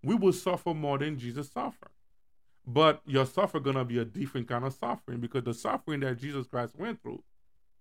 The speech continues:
we was gonna say, "I forget this.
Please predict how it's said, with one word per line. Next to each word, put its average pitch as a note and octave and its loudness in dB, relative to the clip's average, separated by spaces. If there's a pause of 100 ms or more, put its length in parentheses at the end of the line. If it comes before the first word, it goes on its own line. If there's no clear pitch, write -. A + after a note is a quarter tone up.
(600)
we C#3 4
was A3 6
gonna E3 4
say, C#3+ 2
"I D#3 8
forget F3+ 2
this. B2+ 0